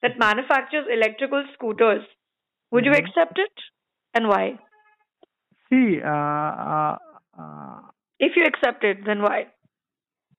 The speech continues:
Speaker 2: See, uh, in, uh, these,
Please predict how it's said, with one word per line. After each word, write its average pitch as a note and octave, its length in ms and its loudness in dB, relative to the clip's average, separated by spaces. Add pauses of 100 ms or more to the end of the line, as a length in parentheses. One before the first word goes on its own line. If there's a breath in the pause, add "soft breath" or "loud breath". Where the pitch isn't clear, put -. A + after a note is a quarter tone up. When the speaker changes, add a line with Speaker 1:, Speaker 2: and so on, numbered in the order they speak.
(880)
Speaker 2:
See, A#3 280 -2
uh, E3 360 2 (100)
in, G#3 400 -4
uh, D#3 800 -2 (400)
these, F#3+ 380 4